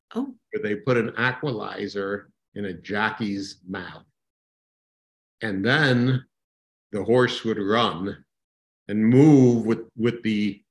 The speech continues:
Speaker 2: jockey and better balance on top of the horse, and it would improve the gait and balance of the
Speaker 1: Of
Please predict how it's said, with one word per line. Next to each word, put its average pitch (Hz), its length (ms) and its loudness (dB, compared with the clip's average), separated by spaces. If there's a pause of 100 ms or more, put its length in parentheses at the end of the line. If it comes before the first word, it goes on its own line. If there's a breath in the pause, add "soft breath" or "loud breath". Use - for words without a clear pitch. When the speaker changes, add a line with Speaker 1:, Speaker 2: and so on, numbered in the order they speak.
(120)
Speaker 2:
jockey 127 720 0
and 107 380 -6
better 131 260 4
balance 123 540 0
on 107 180 -4
top 117 300 -4
of 107 100 -2
the 101 140 -4
horse, 113 420 -2
and 98 100 -8
it 101 120 -14
would 98 140 -8
improve 131 880 2 (280 soft breath)
the 110 60 -4
gait 123 600 -2
and 113 240 -4 (100)
balance 127 540 -2
of 104 160 -6
the 107 80 0
Speaker 1:
Of 98 100 -2